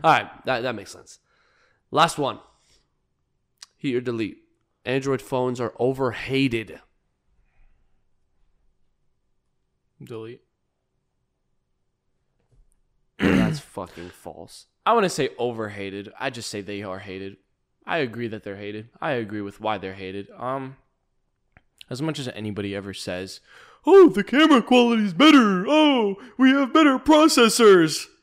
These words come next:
Speaker 2: Okay, you got an ugly ass phone. <laughs>
Speaker 1: That might be the most Gen Z argument I've ever heard in my life.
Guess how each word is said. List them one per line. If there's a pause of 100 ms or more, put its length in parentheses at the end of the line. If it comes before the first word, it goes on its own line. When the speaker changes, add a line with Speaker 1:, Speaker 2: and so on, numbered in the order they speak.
(960)
Speaker 2:
Okay,
you
got
an
ugly
ass
phone. (200)
<laughs> (1080)
Speaker 1:
That
might
be
the
most
Gen
Z
argument
I've
ever
heard
in
my
life.